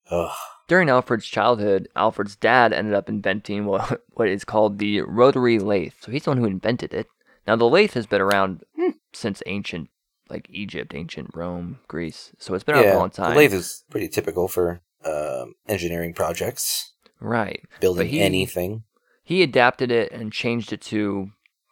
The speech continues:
Speaker 2: kind of what was needed for the time frame and what ended up being the rotary lathe, which was new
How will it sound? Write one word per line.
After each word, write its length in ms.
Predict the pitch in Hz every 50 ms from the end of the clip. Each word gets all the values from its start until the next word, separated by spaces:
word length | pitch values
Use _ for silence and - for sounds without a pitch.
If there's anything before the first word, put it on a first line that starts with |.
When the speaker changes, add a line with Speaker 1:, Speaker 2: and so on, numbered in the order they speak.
| _ -
Speaker 2:
kind 200 | - 110 107 107
of 40 | 107
what 120 | 104 98 90
was 180 | 101 98 95 107
needed 220 | 104 101 101 95
for 420 | - - 98 95 95 95 95 95 92
the 100 | - 92
time 340 | - - 107 107 107 104 107
frame 460 | - - 98 90 87 85 90 92 - -
and 300 | - 78 87 92 - - _ _ _ _ _ _
what 180 | - 92 95 -
ended 160 | 90 98 92
up 80 | 90 -
being 180 | 95 95 92
the 80 | 87 80
rotary 460 | - - 127 - - 127 113 104 87
lathe, 260 | 85 85 76 67 - - _
which 220 | 85 85 - -
was 360 | 85 78 76 76 73 - - -
new 420 | 85 92 98 98 - - - 113